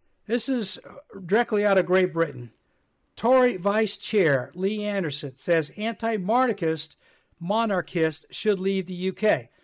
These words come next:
Contentious M P reacts to arrest of coronation protesters by telling British Republicans to immigrate.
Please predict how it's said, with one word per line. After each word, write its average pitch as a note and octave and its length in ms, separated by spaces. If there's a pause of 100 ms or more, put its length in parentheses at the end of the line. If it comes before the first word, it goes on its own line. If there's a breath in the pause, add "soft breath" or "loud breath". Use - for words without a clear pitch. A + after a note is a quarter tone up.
(200)
Contentious F#3+ 680
M G#3+ 180
P F#3 260
reacts F3+ 400
to G#3 140
arrest G3+ 360
of F3+ 140
coronation G#3+ 540
protesters E3+ 840 (340 soft breath)
by A3+ 120
telling A#3 380
British G#3+ 380
Republicans F#3+ 720
to G3+ 160
immigrate. G3 520